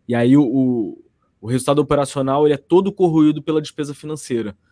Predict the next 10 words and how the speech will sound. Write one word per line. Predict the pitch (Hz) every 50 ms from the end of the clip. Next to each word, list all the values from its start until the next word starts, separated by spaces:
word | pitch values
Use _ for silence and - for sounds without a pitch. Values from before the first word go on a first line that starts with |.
| _ _ _ _ _ -
No | 123 127
caso | 127 - 143 143 143
da | 147
Direcional, | 139 143 143 147 135 - 147 139 139 147 156
não. | 151 131 120 110 101 _ _ _ _ _
Como | - 127 131 143
ela | 143 143
tem | - - 139
bastante | 135 131 123 - - 170 180 -
caixa, | - 156 151 143 120 - - 104